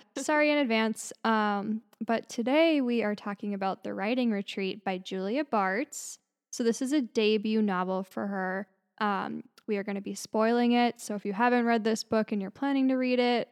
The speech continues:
Speaker 2: this is your cue to hop off. Um, otherwise, you are more than welcome to listen along.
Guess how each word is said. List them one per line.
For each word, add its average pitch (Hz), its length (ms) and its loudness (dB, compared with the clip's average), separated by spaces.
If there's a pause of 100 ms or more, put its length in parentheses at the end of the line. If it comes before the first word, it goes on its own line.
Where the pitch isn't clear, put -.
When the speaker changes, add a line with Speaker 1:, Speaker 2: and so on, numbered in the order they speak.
Speaker 2:
this 220 220 -6
is 214 180 -2
your 202 140 -2
cue 208 240 -4
to 196 80 -2
hop 190 260 -8
off. 302 320 0 (500)
Um, 202 400 -4
otherwise, 226 600 -4 (160)
you 214 200 -2
are 202 200 -6
more 208 180 -2
than 220 160 -6
welcome 202 380 -6
to 202 160 -10
listen 202 280 -8
along. 190 440 -4